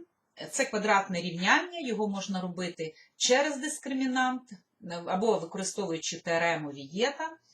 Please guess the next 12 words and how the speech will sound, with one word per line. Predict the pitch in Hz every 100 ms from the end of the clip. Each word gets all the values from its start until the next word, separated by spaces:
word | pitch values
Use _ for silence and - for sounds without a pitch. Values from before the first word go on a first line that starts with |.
| - - - _ -
Добуток | 185 254 294 - 202
коренів | - 208 208 202 180 175 -
мінус | 190 226 202 165 151 - -
шість, | - - 233 339 349 - - - _ _ -
їх | 202 240
сума | - - 269 202 160 147 - 185
мінус | 196 247 226 175 165 - -
один, | 156 147 185 294 349 - _ _ _ -
і | 190
нам | 214 294 339
підійдуть | 277 185 220 294 247 226
числа | - 233 302 302 294 302